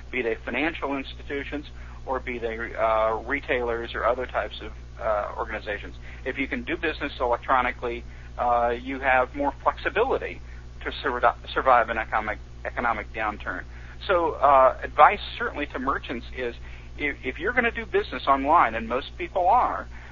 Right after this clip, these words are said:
uh, you need to secure the applications that you use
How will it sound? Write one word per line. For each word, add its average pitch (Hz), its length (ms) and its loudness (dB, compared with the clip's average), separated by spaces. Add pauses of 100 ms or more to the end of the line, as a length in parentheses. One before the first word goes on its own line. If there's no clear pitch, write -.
(100)
uh, 131 360 4
you 151 140 -6
need 151 240 -6
to 147 120 -10 (180)
secure 170 680 -2 (180)
the 139 160 -8
applications 127 1040 -4 (100)
that 135 180 -8
you 127 180 -10
use 113 340 -8